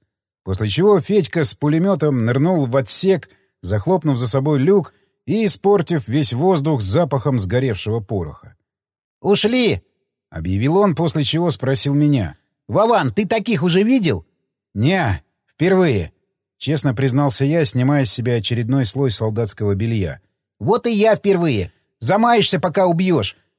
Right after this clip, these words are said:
Они воды все же боялись, многие на лед так и не выбежали. А вот если бы в поле,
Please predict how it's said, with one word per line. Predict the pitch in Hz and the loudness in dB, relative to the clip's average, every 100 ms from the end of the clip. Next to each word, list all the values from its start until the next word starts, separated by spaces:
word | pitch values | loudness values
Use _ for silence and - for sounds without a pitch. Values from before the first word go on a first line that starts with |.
| _ | _
Они | - 156 226 | -2 0 2
воды | 247 208 | 2 0
все | 240 233 | -2 0
же | 214 220 | 0 2
боялись, | 233 214 220 185 120 | 0 2 2 0 0
многие | 160 214 208 | 0 0 0
на | 208 208 | 2 2
лед | 220 - | 2 0
так | 214 220 | -4 0
и | |
не | 226 | 0
выбежали. | 202 214 180 127 92 73 _ _ - | 2 2 0 0 -2 -6 _ _ -6
А | 135 | -2
вот | 185 190 | 0 0
если | 220 208 | 0 2
бы | 208 208 | 2 2
в | |
поле, | - 262 247 123 87 | 0 0 2 0 -4